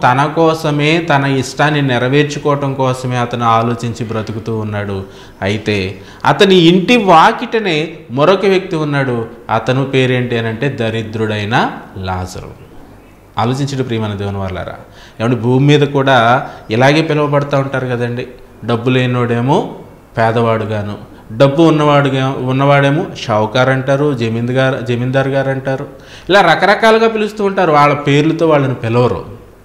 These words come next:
అర్థమవుతుంది ప్రియమైన దేవుని వారలారా? ఇప్పుడు లాజరు,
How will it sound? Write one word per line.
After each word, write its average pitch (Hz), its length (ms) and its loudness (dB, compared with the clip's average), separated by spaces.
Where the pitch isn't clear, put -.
అర్థమవుతుంది 127 460 -6
ప్రియమైన 110 300 -8
దేవుని 104 260 -8
వారలారా? 98 380 -8
ఇప్పుడు 214 600 6
లాజరు, 131 640 4